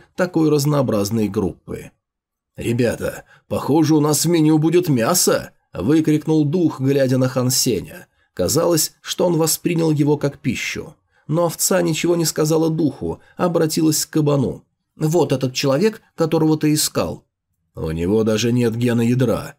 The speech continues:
Какой от него толк?" сказал тот же дух. Кабан взглянул на овцу, и та сказала: "Ну, сейчас он слаб, но он может тебя исцелить.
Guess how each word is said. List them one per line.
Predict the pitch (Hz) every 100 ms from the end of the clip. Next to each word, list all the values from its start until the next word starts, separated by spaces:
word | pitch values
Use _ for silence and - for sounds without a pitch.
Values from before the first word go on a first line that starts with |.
| _ _ -
Какой | 95 139 147
от | 131
него | 151 143
толк?" | 143 165 95 - _ _
сказал | - 156 131 120 110
тот | 120 113
же | 123
дух. | 113 92 - - - - -
Кабан | 131 139 165 180 165
взглянул | 131 160 160 175 160
на | 143
овцу, | 135 - - 190 180 -
и | 165
та | 156 156
сказала: | - 165 151 113 76 - - _ _ -
"Ну, | 95
сейчас | - - 170 -
он | 147
слаб, | - 104 123 151 _ _
но | 98 104
он | 143
может | 147 131 160
тебя | - 165 120
исцелить. | 123 - 185 143 139